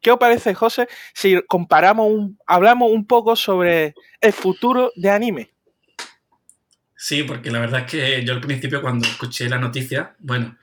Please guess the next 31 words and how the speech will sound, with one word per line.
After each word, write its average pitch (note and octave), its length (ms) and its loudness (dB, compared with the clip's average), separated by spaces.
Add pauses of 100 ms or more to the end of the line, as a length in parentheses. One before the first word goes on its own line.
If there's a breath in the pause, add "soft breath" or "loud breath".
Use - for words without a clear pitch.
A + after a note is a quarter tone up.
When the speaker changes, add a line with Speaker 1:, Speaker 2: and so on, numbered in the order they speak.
(160 soft breath)
Speaker 2:
digamos B2+ 380 -4
que B2 360 -4
el A#2+ 100 -4
anime B2 640 -4 (500)
va C3 200 -2
a B2+ 60 -8
tener B2+ 180 -4
un B2 200 0
parón A#2+ 640 -4 (560)
en B2+ 180 -4
teoría C3 260 -4
temporal, C3 520 -6
¿no? A#2+ 120 -4 (680 soft breath)
Pues A#2+ 360 -4
yo B2 100 -4
me C#3+ 80 -4
llevé C3+ 160 -2
la C3 120 -2
mano A#2+ 160 -2
a B2 40 -2
la B2 80 -4
cabeza A#2+ 420 -6 (260)
totalmente A#2 540 -8
porque A#2 420 -12
no - 100 -10
sabía B2 260 -4
qué B2+ 60 -8
iba A#2+ 80 -4
a - 40 -12
pasar A#2+ 260 -8
con, A2+ 440 -12